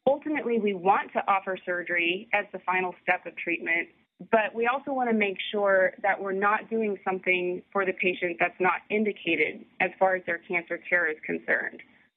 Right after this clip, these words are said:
So we otherwise will work with our world-class research teams to identify great options. Obviously, we're working towards the goal of extending lives, but ultimately we hope to someday find a cure for this cancer.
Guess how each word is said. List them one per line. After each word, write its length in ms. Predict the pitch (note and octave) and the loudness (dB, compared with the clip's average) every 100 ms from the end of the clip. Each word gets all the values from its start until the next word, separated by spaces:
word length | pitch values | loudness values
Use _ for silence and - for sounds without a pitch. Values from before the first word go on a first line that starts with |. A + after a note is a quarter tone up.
| - | 2
So 260 | A#3 G#3 - _ | 4 4 2 _
we 300 | F#3 G#3 - | 2 2 2
otherwise 560 | - C#4+ D4+ A3 G3 G3 F#3+ | 0 0 0 2 2 -2 -8
will 160 | F#3+ | -8
work 280 | F3+ F#3+ F#3+ | -2 -2 -2
with 180 | F#3 F#3 | -4 0
our 120 | F3+ | 0
world-class 720 | F3 G3 F#3 - F3+ E3+ E3+ _ - | 2 2 2 0 0 2 -2 _ -6
research 420 | G#3 A#3 A#3+ A#3 - | -4 0 0 -2 -4
teams 280 | F#3+ F#3 G#3 - | -2 0 -2 -2
to 60 | F#3+ | 0
identify 760 | F3+ F3+ F#3 F#3 F3+ F3+ F3 F3 - - | 2 0 -2 0 2 4 2 -4 -12 -8
great 380 | F3 G#3 G#3 - _ - | 0 2 0 -4 _ 0
options. 540 | F3 F3 - C#4 E4 E4+ _ _ _ G#3 | 2 2 -4 -4 -4 -6 _ _ _ 0
Obviously, 380 | G#3+ A#3 A#3 A3 | 0 -4 -8 -6
we're 140 | F#3+ | -6
working 400 | F3+ G3+ G3+ F#3+ | -2 -2 -2 -4
towards 260 | F#3 F#3 F3+ - | 0 0 0 -4
the 80 | |
goal 340 | E3+ - F3 G3+ | -2 2 4 4
of 120 | A3 | 4
extending 520 | A3+ - A3 A3+ A3+ | 2 2 0 2 2
lives, 400 | A3 A3+ A#3+ B3 A3+ - F#3 | 2 2 0 -2 -12 -20 0
but 160 | G3 - | 0 2
ultimately 580 | - A3+ A#3 G#3+ - G3 | -2 -2 0 0 2 2
we 140 | F3+ F3+ | 2 2
hope 280 | F3+ F3 - | 2 0 -2
to 120 | E3 - | -4 -2
someday 300 | E3+ E3+ E3+ | 0 0 0
find 180 | E3+ D#3+ | 0 -2
a 60 | D#3 | -4
cure 340 | - D3+ D3 - | 0 0 0 -2
for 80 | E3+ | -2
this 180 | D3+ - | -2 -4
cancer. 460 | - - - - - | -8 -8 -6 -4 -6